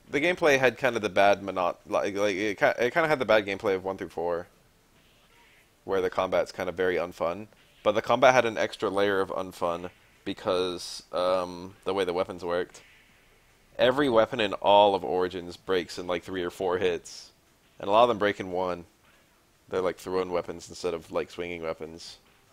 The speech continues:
So, like, on a single enemy, it's not uncommon to break, like, three weapons against them.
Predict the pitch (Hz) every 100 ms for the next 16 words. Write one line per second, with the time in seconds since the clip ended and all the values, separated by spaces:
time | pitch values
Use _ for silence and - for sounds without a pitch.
0 | _ _ _ _ _ _ _ - _ _
1 | _ _ _ _ _ - 117 107 107 104
2 | 110 113 - 135 123 95 104 123 - 107
3 | 107 85 104 101 98 90 95 90 95 92
4 | 80 - 98 92 87 95 - 85 78 -
5 | 85 85